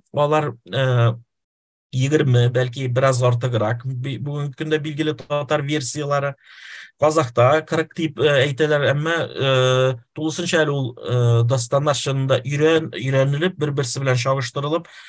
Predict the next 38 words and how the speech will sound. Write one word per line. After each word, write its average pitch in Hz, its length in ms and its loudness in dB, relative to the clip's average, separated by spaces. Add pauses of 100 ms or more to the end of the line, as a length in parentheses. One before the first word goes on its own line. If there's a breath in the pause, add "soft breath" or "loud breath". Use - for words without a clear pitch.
(140 loud breath)
эшләнелмәгән. 135 800 2
Ул 123 80 0
киләчәкнең 120 640 0
эше 120 240 -2
әле 107 160 -2
чынында. 101 460 -2 (680 loud breath)
Һәм 170 160 2
бу, 190 140 0 (100)
э, 147 720 2
дастаннар 175 720 0
өзек, 160 400 -4
күбрәк 190 400 -2
өзекләр 160 460 0
белән, 104 260 0
ягъни 127 320 0
дастан 147 320 0
эчендә 147 320 -2
дастаннар 165 480 -2
бар, 180 160 0
сез 135 160 -8
дә 127 160 -2
дастанны 123 540 0 (260 loud breath)
караган 123 400 4
булсагыз, 160 400 -4
эчендә 143 400 0
әйме, 113 300 0 (100)
Идегәй 160 300 -2
һәм 110 180 0
Норадын, 110 400 -2
Туктамыш, 131 560 -2
Тимур, 123 400 -4 (300 loud breath)
ниләр 113 260 -2
дә. 113 140 -4 (360 loud breath)
Теге 214 200 2
дастаннар 233 420 2
да 202 80 2
шулай 202 240 0
бирелә. 113 380 -4